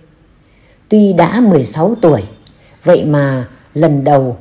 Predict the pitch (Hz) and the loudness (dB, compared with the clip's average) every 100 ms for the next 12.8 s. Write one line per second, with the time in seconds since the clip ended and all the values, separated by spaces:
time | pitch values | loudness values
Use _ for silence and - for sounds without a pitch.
0 | - - 180 190 202 147 98 - 180 - | -6 0 2 2 0 -2 -4 -4 -4 -4
1 | - 175 165 156 - _ _ _ _ _ | -6 -4 -4 -6 -14 _ _ _ _ _
2 | _ _ _ _ _ _ 190 226 233 160 | _ _ _ _ _ _ 0 0 2 0
3 | 135 139 156 233 202 117 - - _ _ | 0 -2 -2 0 0 -2 -6 -18 _ _
4 | _ - 214 202 156 196 185 165 123 - | _ 2 4 4 2 0 0 -2 -4 -2
5 | 220 - 185 170 240 302 - - _ _ | -2 -2 -2 0 0 -6 -14 -20 _ _
6 | 180 185 277 208 160 135 139 170 226 - | -2 0 0 0 0 -2 -2 -4 -4 -2
7 | 302 160 156 127 131 131 107 185 175 165 | -2 0 0 0 -4 -6 -4 -2 -2 -2
8 | - _ - 151 - 147 185 254 175 135 | -8 _ -4 -2 0 -2 0 -2 -2 -2
9 | 123 117 98 143 247 - - _ _ _ | -2 -4 -4 -2 -2 -6 -20 _ _ _
10 | _ - 170 160 - 160 113 117 139 214 | _ -2 0 0 2 0 0 -2 -2 -2
11 | 269 - - _ - 156 107 127 226 302 | -6 -8 -20 _ 0 0 0 0 0 0
12 | - - 156 185 175 170 170 | -6 -8 0 2 2 0 0